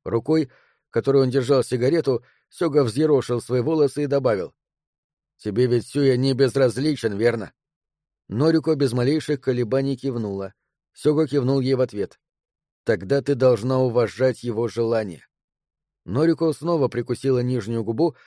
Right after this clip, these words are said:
но затем опустила глаза и кивнула. "Хорошо. Значит, мы можем только ждать, верно?" "Верно". Сёго тоже кивнул. Они немного помолчали. "Ты веришь в шестое чувство?" вдруг спросил Сёгу.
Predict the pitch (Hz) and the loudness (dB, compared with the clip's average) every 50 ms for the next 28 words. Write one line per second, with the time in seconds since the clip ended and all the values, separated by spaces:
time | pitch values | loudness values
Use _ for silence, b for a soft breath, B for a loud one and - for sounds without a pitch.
0 | b b b b b b - 131 123 131 147 - 175 170 160 143 123 151 131 - | b b b b b b -2 0 2 2 2 2 2 0 0 -2 -2 -4 -4 -2
1 | - 147 135 131 120 120 131 131 117 127 151 151 147 - - 147 131 131 123 113 | 0 0 2 2 2 2 0 0 2 2 2 2 2 0 -2 -4 -2 -2 -2 -2
2 | 104 98 - _ _ _ _ _ _ _ _ _ _ - - - 156 160 160 147 | -4 -6 -8 _ _ _ _ _ _ _ _ _ _ -18 -12 -8 -6 -4 -4 -6
3 | - - - 151 139 127 _ _ _ _ _ _ _ _ _ _ - 123 120 139 | -6 -2 -2 -2 -2 -2 _ _ _ _ _ _ _ _ _ _ -10 -6 -2 -2
4 | 151 156 - 160 135 143 156 156 156 165 156 135 165 156 139 170 165 151 - 165 | -2 -2 -4 -6 -4 -2 0 0 0 0 0 -2 -2 -2 0 0 0 0 0 -2
5 | 147 143 156 185 175 170 - _ _ _ _ - 135 147 180 175 160 151 135 123 | -2 0 2 2 0 0 -2 _ _ _ _ -8 -2 0 0 0 0 0 -4 -6
6 | _ _ _ _ _ _ _ _ _ _ _ _ _ - 82 95 120 127 123 120 | _ _ _ _ _ _ _ _ _ _ _ _ _ -10 -4 0 2 2 2 2
7 | 110 101 87 - _ _ _ _ _ _ _ _ _ _ - - 151 151 135 147 | 0 -4 -10 -14 _ _ _ _ _ _ _ _ _ _ 0 2 4 4 4 4
8 | 139 127 135 131 110 117 131 127 127 117 101 98 87 82 - _ _ _ _ _ | 2 2 0 0 0 0 -2 -2 -4 -4 -4 -6 -10 -12 -14 _ _ _ _ _
9 | _ _ _ _ _ _ - 123 127 147 160 165 156 143 135 135 131 131 143 147 | _ _ _ _ _ _ -6 -4 -2 0 0 0 2 2 2 2 2 2 0 0
10 | 139 135 135 120 139 131 131 131 131 123 - 117 101 87 87 - _ _ _ _ | 0 -2 -2 0 0 -2 -2 -2 -4 -4 -4 -4 -4 -4 -4 -10 _ _ _ _
11 | _ _ _ _ _ _ _ _ _ _ _ - 131 127 117 113 107 101 156 170 | _ _ _ _ _ _ _ _ _ _ _ -2 0 0 2 2 0 0 0 2
12 | 151 139 110 - - - - 143 123 - - 143 131 120 117 - - 165 127 - | 2 0 -2 -4 -8 -8 -6 -6 -4 0 2 2 4 4 2 0 -2 -4 -4 -6
13 | - 98 85 78 _ _ _ _ _ _ _ _ _ _ _ - 104 110 123 127 | -6 -10 -10 -10 _ _ _ _ _ _ _ _ _ _ _ -10 -6 -4 -4 -4
14 | 117 - - - 127 127 - - 131 123 - - 135 107 85 82 - | -4 -6 -6 -4 -2 -2 -2 -2 -4 -4 -2 -2 -2 -2 -2 -4 -16